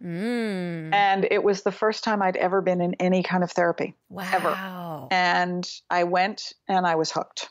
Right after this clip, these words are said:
Speaker 1: Mm-hmm.
Speaker 2: I was hooked. I called, it was that therapist I mentioned, Dick Graycheck. He ran the workshop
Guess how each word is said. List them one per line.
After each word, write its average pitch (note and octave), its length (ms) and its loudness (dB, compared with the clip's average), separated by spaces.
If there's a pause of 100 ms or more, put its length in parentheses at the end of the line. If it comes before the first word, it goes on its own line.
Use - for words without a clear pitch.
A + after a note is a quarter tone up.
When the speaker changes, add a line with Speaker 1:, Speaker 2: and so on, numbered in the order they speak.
Speaker 1:
Mm-hmm. F3+ 440 -8 (280)
Speaker 2:
I G3 180 4
was G3 180 2
hooked. - 400 -4 (280)
I F3+ 480 2 (140)
called, F#3 380 4
it F3+ 100 -2
was - 360 -6
that - 200 0
therapist F3 460 0
I E3+ 80 -2
mentioned, E3 360 -4
Dick E3 160 0
Graycheck. E3+ 440 0
He F3+ 120 0
ran F3 240 4
the F3 80 4
workshop F3 540 0